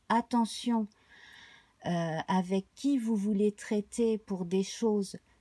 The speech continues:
concrètes. Euh, vous pourriez trouver en face de vous des gens sur la défensive. Euh,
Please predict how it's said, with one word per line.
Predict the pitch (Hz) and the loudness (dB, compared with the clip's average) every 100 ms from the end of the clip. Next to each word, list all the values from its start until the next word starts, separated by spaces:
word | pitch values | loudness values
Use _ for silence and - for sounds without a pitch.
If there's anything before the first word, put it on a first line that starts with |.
| _ - | _ 0
concrètes. | 226 214 - 214 240 277 - 165 - _ _ - _ _ _ - | 2 2 0 -2 -2 -4 -8 -8 -10 _ _ -20 _ _ _ -6
Euh, | 170 165 165 | -4 -4 -4
vous | 185 | -4
pourriez | 202 214 214 233 233 | -2 0 0 0 0
trouver | - 196 | -2 0
en | 208 | 0
face | 196 208 190 | 2 0 0
de | 180 190 | 0 4
vous | 202 196 226 | 4 4 0
des | 180 190 | 2 2
gens | 208 220 | 2 0
sur | - 202 | 0 -2
la | 180 170 | 0 -2
défensive. | 170 220 240 - 220 - - 269 311 240 185 175 - - - - _ - | 0 0 0 -2 -2 -2 -2 -2 -2 -4 -4 -6 -16 -20 -20 -20 _ -6
Euh, | 180 175 170 170 160 160 156 156 | -2 -2 -2 -4 -4 -6 -8 -8